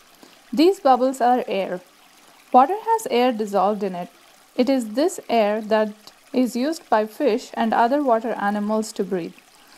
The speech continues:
As the water's temperature rises, the solubility of air decreases and the air escapes water as bubbles.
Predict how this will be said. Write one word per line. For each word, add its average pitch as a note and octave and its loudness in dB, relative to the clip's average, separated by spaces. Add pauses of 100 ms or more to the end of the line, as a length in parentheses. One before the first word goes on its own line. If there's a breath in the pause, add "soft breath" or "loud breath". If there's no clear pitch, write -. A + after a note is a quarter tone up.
(280 loud breath)
As C#4+ 4
the F#4+ 0
water's F4+ 0
temperature C4 0
rises, G#3+ -2 (140)
the A#3 0
solubility B3 0
of G#3+ 0
air B3 2
decreases A3 -4 (440 loud breath)
and D#4+ 2
the D4 -2
air A#3+ 2
escapes G#3+ -6
water G3+ 0
as G#3 0
bubbles. F3 -6